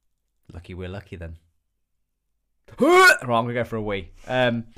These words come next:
<laughs> I'm gonna pause, and then we'll start again, and, like, it almost be like nothing ever happened. So I actually missed the, um, punchline of that little thing I sent you. So the actual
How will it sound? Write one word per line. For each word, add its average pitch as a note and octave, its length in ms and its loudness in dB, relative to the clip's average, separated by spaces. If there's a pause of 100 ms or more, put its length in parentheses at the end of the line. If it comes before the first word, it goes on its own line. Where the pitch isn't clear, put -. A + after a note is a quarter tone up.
(140)
<laughs> - 1300 -20
I'm B2 80 -8
gonna C#3 100 -4
pause, A#2 480 2
and B2+ 60 -2
then B2+ 80 -4
we'll C3 80 -6
start C3 280 -2
again, A2+ 260 -2
and, A2+ 120 -4
like, A2+ 200 -4 (140)
it - 100 -20
almost C3+ 360 -10
be B2 80 -12
like A2 300 -8
nothing A2+ 300 -12
ever A2+ 140 -12
happened. A#2+ 380 -16 (1800)
So B2 120 -6
I A#2 60 -2
actually A#2 160 -8
missed - 240 -8
the, G2+ 260 -10
um, F#2+ 220 -8
punchline F2+ 520 -8
of E2 100 -12
that F2+ 240 -10 (1040)
little F#2+ 240 -12
thing F#2+ 220 -12
I F2+ 60 -10
sent F2 240 -12
you. F2+ 60 -12
So G#2+ 120 -10
the A2+ 60 -6
actual A2 240 -8